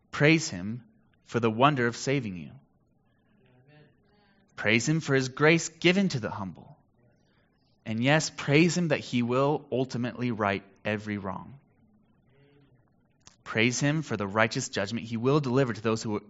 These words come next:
arrogantly harden their necks and resist him. Praise the Lord.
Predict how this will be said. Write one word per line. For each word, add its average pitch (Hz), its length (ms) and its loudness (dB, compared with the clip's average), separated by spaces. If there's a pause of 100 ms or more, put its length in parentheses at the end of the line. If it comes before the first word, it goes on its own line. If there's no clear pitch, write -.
arrogantly 135 440 0
harden 123 340 -2
their 120 100 -4
necks 110 280 -8
and 104 80 -8
resist 98 360 -12
him. - 140 -20 (1080)
Praise 107 400 -2
the 107 100 -8
Lord. 85 300 -14